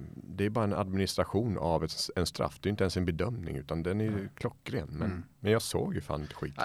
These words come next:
Speaker 2: den är, den är, den är, den är utagerad, höll jag på att säga. Det kanske inte är för alla, men,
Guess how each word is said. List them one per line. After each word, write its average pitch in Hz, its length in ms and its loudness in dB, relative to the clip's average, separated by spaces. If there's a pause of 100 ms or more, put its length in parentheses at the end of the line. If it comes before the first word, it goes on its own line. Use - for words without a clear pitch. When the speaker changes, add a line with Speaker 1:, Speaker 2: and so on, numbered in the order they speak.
Speaker 2:
den 135 200 6
är, 127 120 2 (120)
den 139 160 4
är, 131 200 2
den 127 240 -2
är, 131 200 -2
den 139 380 0
är 135 100 4
utagerad, 127 1300 4
höll 104 80 -2
jag 113 80 2
på 113 80 -2
att 107 60 -4
säga. 113 140 4
Det 113 80 -2
kanske 143 200 4
inte 135 120 2
är 123 80 4
för 127 100 4
alla, 123 320 6
men, 110 180 -4